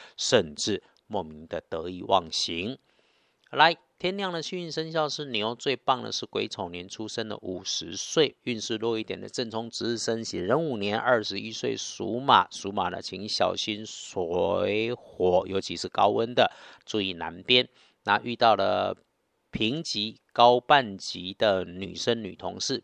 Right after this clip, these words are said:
别乱开玩笑、乱说话。不运势使用深紫色是 OK 的，没有问题。天气转凉，早起梳洗完，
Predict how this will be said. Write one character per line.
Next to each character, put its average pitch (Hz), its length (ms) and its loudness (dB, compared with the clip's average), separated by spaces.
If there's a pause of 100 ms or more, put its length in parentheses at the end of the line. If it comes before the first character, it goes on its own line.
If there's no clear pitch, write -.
别 92 160 -6
乱 98 220 -2
开 95 180 -2
玩 85 220 -6
笑、 95 180 0
乱 92 260 0
说 98 300 -4
话。 113 280 8 (480)
不 147 140 6
运 202 120 4
势 175 260 0
使 - 220 -6
用 104 180 0
深 147 440 0
紫 - 280 -6
色 110 320 4
是 - 360 -2
OK 139 440 4
的， - 300 -2
没 90 180 -4
有 92 140 0
问 92 380 2
题。 101 480 -2 (880)
天 127 140 0
气 123 140 -2
转 107 180 4
凉， 101 240 2 (460)
早 98 180 4
起 90 180 -4
梳 - 220 -6
洗 101 200 -6
完， 87 260 0